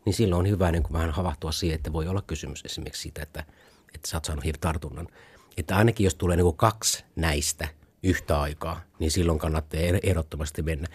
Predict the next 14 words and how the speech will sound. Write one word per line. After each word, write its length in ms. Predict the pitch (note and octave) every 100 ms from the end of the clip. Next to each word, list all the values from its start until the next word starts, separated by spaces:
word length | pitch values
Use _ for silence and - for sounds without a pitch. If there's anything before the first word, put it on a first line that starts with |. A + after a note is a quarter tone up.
| - -
Mutta 140 | E2+
niin 100 | F#2+
kuin 80 | F#2
mä 80 | F#2+
sanon, 300 | G#2+ A#2 G2
että 160 | D#2 -
kaikilla 360 | G2+ - E2
ei 80 | D#2+
ole 80 | E2
oireita, 480 | G2+ F#2+ D#2+ D2+ E2 - _ _ _
niin 120 | E2+
s-, 100 | E2+ - _ _ _ _ -
ei 120 | G2+
voi 120 | D#2+